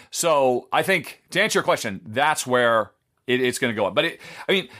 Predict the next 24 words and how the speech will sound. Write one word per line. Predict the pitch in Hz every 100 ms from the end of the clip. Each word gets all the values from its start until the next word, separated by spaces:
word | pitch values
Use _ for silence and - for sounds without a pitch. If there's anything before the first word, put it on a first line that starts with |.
| - -
Wingspan | 135 185 311 269 190 147 131 131 - _ _ _ _ _ _ -
made | 175 170 196 214 165
the | 170
hop, | 147 123 - - _ _ _ -
uh, | 139 139 131 127 117
to | - 170 151
mass | 135 135 - -
market | 135 127 110 -
stuff. | - - - - -
The | 139
first | - 226 254
time | 233 220 214
I | - 170
saw | 185 180 165
Wingspan, | 131 139 151 - 120 110 104 98 - - 107
J-, | 110 147
Jen | 143 185
pointed | 131 156 147
this | 139
out | 156 151
to |
me, | 120
being | 107 160 170
discussed | 143 - 165 147 -